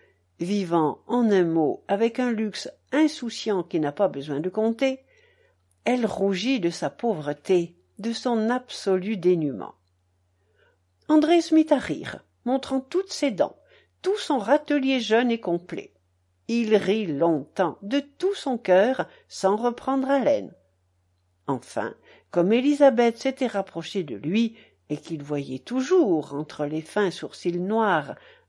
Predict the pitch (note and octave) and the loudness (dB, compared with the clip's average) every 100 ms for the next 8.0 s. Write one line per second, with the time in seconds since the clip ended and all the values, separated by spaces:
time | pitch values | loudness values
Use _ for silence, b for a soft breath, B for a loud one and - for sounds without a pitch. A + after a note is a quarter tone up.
0 | - F3+ F3 - D3+ D3+ - - F4+ - | -4 -2 -2 -8 -10 -10 -8 -2 -2 -2
1 | - D4 b b - F3 - F#3 F#3+ F#3+ | -6 -6 b b -12 -8 0 2 2 2
2 | - G3+ E3 D#3+ F#3 G3+ G3 D#3 B2+ B2+ | -2 0 0 0 -2 0 0 0 -6 -8
3 | C#3 - F3+ F3 - A#3 A#3+ D4 C#4+ - | -10 -6 -6 -8 -4 -2 2 0 0 -4
4 | - b b b b b _ _ C4 B3+ | -10 b b b b b _ _ -4 0
5 | C4+ F4+ E4 A#3 E3+ C#3+ - F3+ F#3 F4 | 2 4 4 4 4 4 0 -10 -4 -2
6 | F#4+ - C#4 C4 B3 A#3 - G3+ G3+ D#4+ | -2 0 2 2 2 0 -2 -2 0 0
7 | - - E3+ D3 E3 - A3 A3+ C#4+ | -2 -8 -10 -6 -6 -2 -4 -2 -4